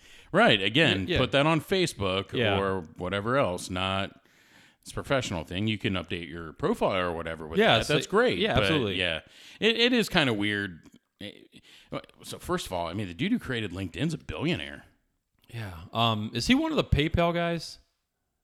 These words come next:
Speaker 1: I don't remember.
Speaker 2: There's the, they call it the PayPal Mafia. Have you heard of these
Speaker 1: Well,
Speaker 2: guys?
Speaker 1: no.
Speaker 2: So, um, the, the five guys that started PayPal, and it, they, they're all billionaires right off the bat. So it's guys like Jack Dorsey, that's Twitter. Um,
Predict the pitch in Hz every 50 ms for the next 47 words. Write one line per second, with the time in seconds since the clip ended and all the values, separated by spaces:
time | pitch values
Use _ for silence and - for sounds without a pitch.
0 | _ _ _ _ _ 95 98 95 92 92 90 87 90 87 87 131 135 127 139 139
1 | 135 - 131 123 147 160 160 147 123 123 - - 131 131 - 135 127 104 98 101
2 | 107 107 104 - 90 78 76 87 - - _ _ _ _ _ _ - 98 107 113
3 | 131 139 139 131 127 175 151 143 143 - - - _ - 104 107 123 139 113 -
4 | - - _ - - 131 127 120 113 107 107 - _ _ _ 120 117 107 101 95
5 | 92 90 85 87 - _ _ _ _ _ 113 - - _ _ _ - 113 - -
6 | - - 143 143 160 175 180 165 151 156 139 139 139 127 120 110 - - 123 117
7 | 104 98 - 110 107 98 - - 90 82 80 78 92 - - 107 104 104 98 -
8 | _ _ _ - 101 92 95 - - - 110 107 110 117 113 107 101 110 107 107
9 | 101 98 95 92 85 92 92 92 92 85 85 82 - 92 87 90 - _ _ -
10 | - - _ _ - - 131 117 - - 135 131 127 135 120 110 - - 120 113
11 | 107 - - 110 101 101 98 - 92 90 101 101 - 92 - - - - 120 101
12 | 85 85 87 92 - _ _ _ _ _ - - _ _ _ _ - 101 101 95
13 | 92 87 87 85 85 80